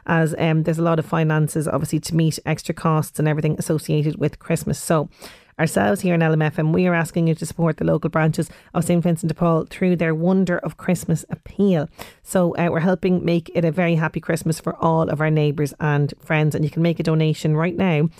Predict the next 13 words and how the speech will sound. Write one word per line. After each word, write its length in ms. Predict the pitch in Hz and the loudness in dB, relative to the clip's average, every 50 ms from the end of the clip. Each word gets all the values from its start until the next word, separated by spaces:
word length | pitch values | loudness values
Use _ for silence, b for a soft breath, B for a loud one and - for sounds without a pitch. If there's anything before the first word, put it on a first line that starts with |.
| B B B B | B B B B
by 140 | B 175 180 | B 0 2
logging 300 | 180 175 180 175 175 175 | 2 2 0 0 0 0
on 120 | 175 175 | 0 0
to 200 | 160 - - - | 0 -2 -2 -2
S 200 | 175 196 185 - | 0 -2 -2 -2
V 140 | - 196 180 | -2 -4 -4
P 280 | - - - 180 175 165 | -2 0 0 2 2 2
dot 220 | 160 170 165 160 | 2 2 2 2
I 80 | 165 165 | 2 2
E 260 | 170 165 165 165 165 B B B B B | 2 2 2 0 -2 B B B B B
forward 420 | - - 190 180 175 165 175 160 | -2 0 0 2 2 0 -2 -2
slash 300 | - - 165 160 151 - | -2 -2 0 -2 -2 -2
donate 440 | - 175 165 160 170 220 - - | -2 0 2 2 2 0 -2 -6